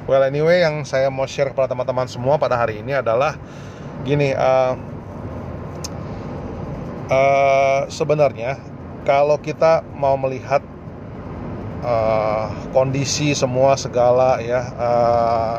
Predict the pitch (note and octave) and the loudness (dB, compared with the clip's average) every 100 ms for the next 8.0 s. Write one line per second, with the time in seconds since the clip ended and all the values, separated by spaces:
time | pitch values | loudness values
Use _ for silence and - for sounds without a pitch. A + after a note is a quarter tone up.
0 | A2+ B2+ A#2+ A#2+ D3 D#3 C3 A#2 A#2 A2+ | -6 -6 -2 0 2 2 2 2 2 -2
1 | B2 D3 - B2 C3+ - G2+ G#2 A2 A#2+ | 0 0 2 0 0 -4 -6 -6 -4 0
2 | A#2+ F3+ F#3 - - - - - - - | 0 0 -2 -4 -10 -10 -10 -10 -10 -6
3 | - D#3+ F3 D3+ F3 E3 C#3 C3 B2+ D#3+ | 0 2 2 2 2 2 0 0 0 2
4 | C#3 B2 A#2+ - - - - B2+ C3 C3 | 2 0 -4 -8 -8 -10 -6 -2 2 2
5 | C#3+ E3 D3+ - - - C3 B2+ C3 C3 | 4 2 0 -4 -8 0 4 6 6 4
6 | C3 C3+ C#3+ D#3 C#3+ D3+ C#3 C3+ C3 B2 | 2 4 4 2 2 0 0 -2 0 0
7 | C#3+ B2+ B2 A#2+ A#2+ A2+ B2+ A#2+ A#2 | -2 -4 -4 -6 -6 -4 -2 -2 -4